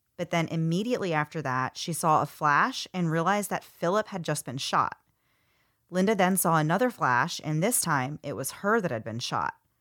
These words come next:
She was shot through the left side of her face, with the bullet continuing on into her shoulder. Miraculously, Linda was still alive.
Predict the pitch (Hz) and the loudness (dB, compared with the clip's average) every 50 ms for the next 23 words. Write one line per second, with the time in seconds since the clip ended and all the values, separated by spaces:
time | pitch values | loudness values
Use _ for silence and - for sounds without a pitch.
0 | _ _ _ _ _ _ _ _ _ _ _ _ - - - 208 202 202 196 196 | _ _ _ _ _ _ _ _ _ _ _ _ -12 -6 -2 0 0 2 2 2
1 | 185 - - 180 165 220 - 240 226 180 170 151 147 147 151 - - 202 190 190 | 0 2 2 4 2 2 2 0 0 0 0 2 4 2 2 2 0 0 0 0
2 | 180 156 151 135 - - 139 131 147 214 - - 185 165 160 - 170 139 160 147 | 2 0 -2 -2 -2 -2 -2 -2 -2 -2 -2 -4 -4 -6 -6 -6 -6 -4 -4 -2
3 | 156 185 - - 208 190 - - - 175 185 185 196 208 214 214 - - 160 156 | -2 -2 -2 -2 -2 -4 -4 -4 -4 -4 -2 0 0 0 -2 -2 -2 0 0 0
4 | 165 - 127 147 139 143 143 147 139 - - - 131 - 113 - - - - - | 0 0 -2 -2 -2 -4 -4 -6 -8 -8 -10 -10 -10 -10 -8 -8 -8 -8 -10 -12
5 | 165 _ _ _ _ _ _ _ _ _ _ _ _ _ _ _ _ _ - 165 | -16 _ _ _ _ _ _ _ _ _ _ _ _ _ _ _ _ _ -10 -6
6 | 165 160 143 139 156 160 185 208 - 262 254 269 277 - - - 285 285 285 285 | -6 -4 0 2 4 4 4 4 2 0 2 2 2 2 2 0 0 0 -2 -4
7 | 285 - _ - - 165 170 165 165 175 220 233 262 254 - - - 185 170 165 | -6 -8 _ -12 -8 -2 0 0 2 2 0 0 -2 0 0 0 2 2 2 0
8 | - - 160 151 139 123 117 110 104 98 113 | 0 -2 -4 -2 0 0 2 2 0 -2 -6